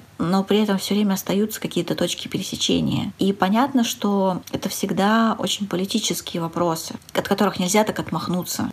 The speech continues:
А позиция про то, что давайте все возьмёмся за руки и просто будем дружить, это позиция откуда-то, какого-то очень либерального мира, которая мне тоже не близка, потому что как ты можешь, там, не знаю, условно взяться за руки и дружить с человеком, который говорит какие-то вещи, которые ставят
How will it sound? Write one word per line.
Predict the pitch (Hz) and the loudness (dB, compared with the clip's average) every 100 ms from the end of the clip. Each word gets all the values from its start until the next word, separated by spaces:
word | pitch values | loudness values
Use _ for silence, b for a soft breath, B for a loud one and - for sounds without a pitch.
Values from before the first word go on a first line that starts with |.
| - | -2
А | 156 160 | 0 2
позиция | 160 175 196 214 196 160 | 2 2 2 0 0 0
про | 165 | -2
то, | - 165 | -4 -4
что | - 160 | -2 -2
давайте | 165 190 226 226 | 2 4 4 2
все | 180 - 175 | -4 -2 0
возьмёмся | 170 170 196 - | 0 0 -2 0
за | 190 214 | 4 6
руки | 226 233 190 | 6 4 0
и | |
просто | 190 180 - 180 | 2 0 -2 -4
будем | 180 180 180 | -2 -2 -2
дружить, | 233 175 156 214 262 202 | -2 -2 2 4 4 4
это | 202 196 - - | 0 0 0 -2
позиция | 175 190 196 - | 0 0 0 -4
откуда-то, | 165 - 190 175 - 165 - | -6 -4 -4 -2 -2 -2 -2
какого-то | - 185 170 | 2 2 2
очень | - 202 | 0 0
либерального | 175 190 202 202 190 | 0 2 4 4 2
мира, | 180 214 208 | 2 4 2
которая | - - 175 | 0 -2 -2
мне | 165 | 0
тоже | 165 185 165 | 0 0 0
не | 151 | -2
близка, | 160 160 202 262 320 - | -4 -2 2 2 0 -8
потому | - 170 170 | -6 -4 -2
что | 196 - 165 156 | -2 0 -2 2
как | 185 180 | 2 0
ты | - | -2
можешь, | 156 143 151 151 - | -2 -2 -2 -4 -4
там, | 165 | -4
не | 165 | -2
знаю, | 160 147 | -2 -2
условно | 151 190 180 156 | -2 -2 0 0
взяться | 170 170 170 - | 0 0 0 -4
за | 170 165 | -2 0
руки | 156 165 - - | -2 -4 -6 -6
и | - | -12
дружить | - 147 151 170 | -4 -2 0 -2
с | - | -2
человеком, | - 160 170 302 311 269 262 | -2 0 2 2 4 2 2
который | - - 185 165 | -4 -2 -2 0
говорит | - 170 175 | 0 0 0
какие-то | 175 - 165 165 | -4 -6 -4 -2
вещи, | 202 254 - 240 | 2 2 2 0
которые | 190 - 196 190 | 0 0 0 0
ставят | - 180 180 165 - | -2 -2 0 -2 -6